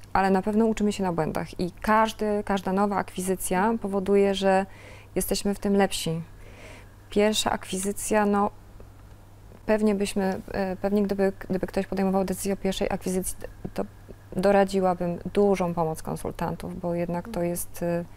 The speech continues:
nie chwaląc nikogo konkretnie, jest to duża pomoc. E, wiedza i doświadczenie w akwizycjach daje dużo.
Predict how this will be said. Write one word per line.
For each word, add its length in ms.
nie 80
chwaląc 420
nikogo 360
konkretnie, 560
jest 160
to 80
duża 280
pomoc. 520
E, 420
wiedza 280
i 60
doświadczenie 600
w 40
akwizycjach 560
daje 220
dużo. 280